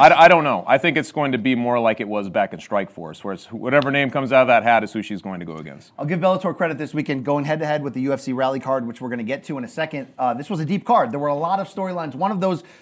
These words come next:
Speaker 2: was the continuation of this Featherweight World Grand Prix tournament.
Speaker 1: Yeah.
Speaker 2: It's been fastic-, fantastic so far.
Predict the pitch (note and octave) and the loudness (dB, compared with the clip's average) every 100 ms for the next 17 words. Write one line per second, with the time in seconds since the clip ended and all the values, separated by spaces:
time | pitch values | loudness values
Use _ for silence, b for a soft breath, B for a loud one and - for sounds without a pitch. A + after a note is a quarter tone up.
0 | b E3 D3+ E3+ D#3+ G3 F3 F3 E3+ D#3+ | b -6 -4 -4 -2 -2 0 -2 -2 -4
1 | C#3 C#3+ - D#3 D#3 D3+ D3 C3+ D3+ C3 | -4 -6 -4 -2 0 0 -2 -2 -2 -2
2 | C3+ A#2+ F#3 F3 F#3 E3+ - - C3+ - | -4 -4 -6 -8 -6 -6 -8 -10 -12 -6
3 | D#3+ E3 D#3 - - D#3+ G3 F3 F3+ - | -6 -6 -12 -14 -8 -6 -2 -2 -4 -6
4 | F3+ - F3+ F#3 | -4 2 4 4